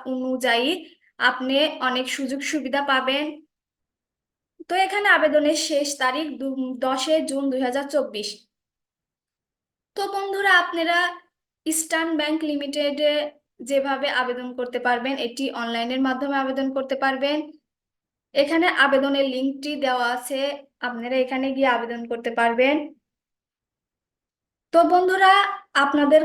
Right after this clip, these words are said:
কোনো মতামত বা এই নিয়োগটি নিয়ে কোনো প্রশ্ন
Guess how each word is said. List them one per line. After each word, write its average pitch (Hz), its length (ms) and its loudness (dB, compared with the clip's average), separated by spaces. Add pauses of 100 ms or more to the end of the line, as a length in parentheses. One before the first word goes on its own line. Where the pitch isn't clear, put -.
কোনো 294 200 2
মতামত 269 600 0 (260)
বা 269 200 2 (340)
এই 285 220 6
নিয়োগটি 277 380 2
নিয়ে 320 200 4 (100)
কোনো 294 160 0 (100)
প্রশ্ন 277 280 -2